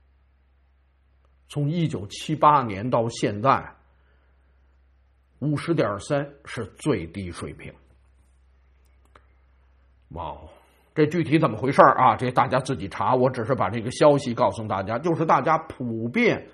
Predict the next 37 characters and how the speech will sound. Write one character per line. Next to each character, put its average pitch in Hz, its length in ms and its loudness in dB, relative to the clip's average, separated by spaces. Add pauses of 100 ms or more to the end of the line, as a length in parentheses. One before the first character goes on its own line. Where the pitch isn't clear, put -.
(340)
它 196 100 8
是 196 140 4
个 135 180 0
信 143 340 -2
心， 220 440 -8
它 151 100 -2
是 156 140 -4
个 156 100 -4
预 165 280 -6
测。 101 300 -8 (680)
眼 139 240 2
下 240 280 12
可 120 140 -2
能 139 120 0
没 135 140 0
那 151 100 2
么 131 120 -2
糟， 139 320 4
但 139 200 0
大 135 140 4
家 135 380 2
认 127 280 -4
识 117 140 -8
到 123 140 -2
未 120 200 -2
来 110 240 -4
这 123 140 -8
一 113 180 -6
个 139 120 -4
月、 135 320 -2 (340)
几 104 180 -10
个 110 120 -6
月 139 320 0
可 - 180 -14
能 92 160 -10
情 82 220 -16
况 90 280 -8